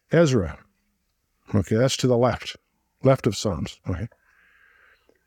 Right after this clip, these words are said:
Ezra chapter one, verse one, "Now in the first year of Cyrus, the king of Persia, so that the word of the Lord by the mouth of Jeremiah the prophet might be fulfilled, the Lord stirred up the spirit of Cyrus, king of Persia, that he made a proclamation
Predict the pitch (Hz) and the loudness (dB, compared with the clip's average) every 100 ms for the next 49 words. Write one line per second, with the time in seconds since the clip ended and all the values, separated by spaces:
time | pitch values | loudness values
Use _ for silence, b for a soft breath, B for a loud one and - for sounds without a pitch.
0 | - 170 185 - 190 196 180 190 175 190 | 0 2 4 4 2 4 4 4 2 0
1 | 170 185 185 185 190 180 - - 233 254 | 2 2 4 4 4 2 0 0 2 2
2 | - 185 196 254 269 240 208 - 226 233 | 0 -2 2 4 4 2 2 0 4 4
3 | 254 202 - 175 220 220 - 214 247 196 | 6 4 0 0 2 2 2 2 4 2
4 | 151 139 165 170 160 160 190 190 170 170 | 2 0 0 0 0 2 4 2 2 0
5 | 185 185 165 170 160 170 175 160 139 170 | 2 2 2 2 2 2 2 -2 0 2
6 | 185 180 180 170 - 170 180 185 170 165 | 4 4 4 0 0 2 2 2 0 0
7 | 170 170 160 - 175 170 139 196 190 175 | 0 0 0 0 0 0 2 2 2 0
8 | 160 b b b 143 147 170 175 151 - | -2 b b b 0 2 2 2 -2 -6
9 | - - 165 185 190 - 185 - - 185 | -6 0 4 4 2 2 0 0 0 2
10 | 190 185 151 180 180 185 175 - 185 175 | 2 0 0 2 4 4 2 2 2 4
11 | 175 185 151 180 B B 147 185 175 180 | 4 4 4 0 B B 2 4 4 4
12 | 175 185 180 175 - 170 180 185 185 190 | 4 4 2 0 0 0 2 2 4 2
13 | - 185 | 2 -2